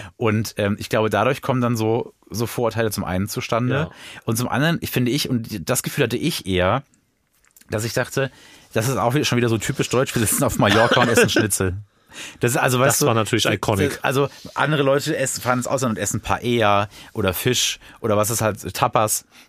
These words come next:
Speaker 1: Gut, wir hatten auch Tapas an anderer Stelle, aber ähm, wir, wir essen Schnitzel.
Speaker 2: Ja, aber wir haben ja nicht Schnitzel gegessen, weil wir Schnitzel essen wollten. Also, aber ich sag jetzt mal,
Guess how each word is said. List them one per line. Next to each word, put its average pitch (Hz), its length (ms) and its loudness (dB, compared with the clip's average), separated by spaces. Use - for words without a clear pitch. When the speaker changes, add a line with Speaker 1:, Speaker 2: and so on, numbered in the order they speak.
Speaker 1:
Gut, 98 120 -2
wir 90 80 2
hatten 85 140 -4
auch 87 140 -2
Tapas 104 460 -2
an 95 220 -2
anderer 95 280 0
Stelle, 98 320 -2
aber 92 240 0
ähm, 101 320 0
wir, 113 320 -2
wir 113 160 0
essen 101 180 -4
Schnitzel. 95 440 -2
Speaker 2:
Ja, 147 280 0
aber 131 240 2
wir 135 120 2
haben 160 120 0
ja 151 80 2
nicht 139 160 0
Schnitzel 156 340 0
gegessen, 127 420 -2
weil 120 140 0
wir 113 60 0
Schnitzel 151 340 0
essen 113 220 -2
wollten. 104 240 0
Also, 123 160 0
aber 120 220 2
ich 113 120 0
sag 147 160 2
jetzt 147 160 -2
mal, 135 120 2